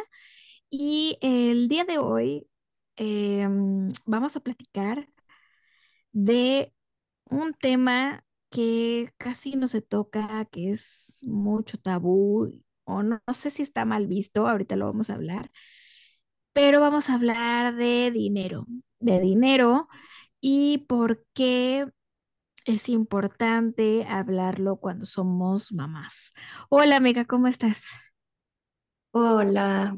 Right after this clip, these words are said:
Speaker 2: eh, bien, amiga. Te escuchaba, eh, decir el tema del dinero y me empecé a poner nerviosa. O sea, <laughs> como, mm, creo que este tema,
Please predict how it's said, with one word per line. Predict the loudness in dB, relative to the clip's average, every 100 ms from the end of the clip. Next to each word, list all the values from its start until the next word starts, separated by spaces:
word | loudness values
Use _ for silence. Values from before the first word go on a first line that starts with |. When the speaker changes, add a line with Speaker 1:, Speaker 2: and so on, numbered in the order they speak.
| -6
Speaker 2:
eh, | -2 -2
bien, | 2 2 4
amiga. | 2 0 -2 -4
Te | -6 2
escuchaba, | 2 2 -2 0 0 0 0 -4
eh, | -2 0 0
decir | -2 -2 0 2
el | 2
tema | 2 2
del | 4
dinero | 2 2 2 2
y | 2
me | 2
empecé | 0 0 0
a | 0
poner | 0 0 0
nerviosa. | -2 0 2 0 -2 _
O | -10
sea, | -2 0
<laughs> | 0 2 0 0 -8 -10 -10
como, | -2 2 4 4 2 2
mm, | 0 -2 -6 _ _ _ _ _ _ _ _ _
creo | 4 6 4 4
que | 4 6 4 4 2 0 0
este | 0 0 0 0 -2 -2 _ _ _
tema, | 2 4 2 2 0 -2 -4